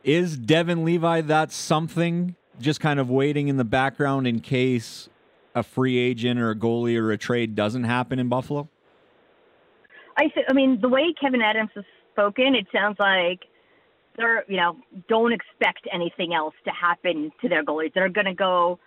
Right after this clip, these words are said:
Speaker 2: with the three they have, which would ultimately become the two. I think, you know, if it sticks as it is, I th-, you know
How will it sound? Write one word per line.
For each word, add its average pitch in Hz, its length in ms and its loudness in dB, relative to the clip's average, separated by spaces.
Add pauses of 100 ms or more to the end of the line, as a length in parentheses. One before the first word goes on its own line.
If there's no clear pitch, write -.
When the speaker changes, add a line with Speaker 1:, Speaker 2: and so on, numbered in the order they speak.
(300)
Speaker 2:
with 185 120 -14
the 190 160 -2
three 208 220 0
they 190 180 2
have, 175 300 2
which 180 180 -4 (680)
would 190 200 -2
ultimately 185 420 -2
become 160 540 -4 (260)
the 175 80 0 (220)
two. 165 140 0
I 165 100 2
think, 175 240 -2 (720)
you 185 80 -4
know, 156 160 2
if 196 160 -2
it 202 100 0 (100)
sticks 233 280 -2
as 202 180 2
it 196 100 -2
is, 196 200 0
I 185 200 0
th-, - 160 -20
you 165 120 -8
know 151 140 -8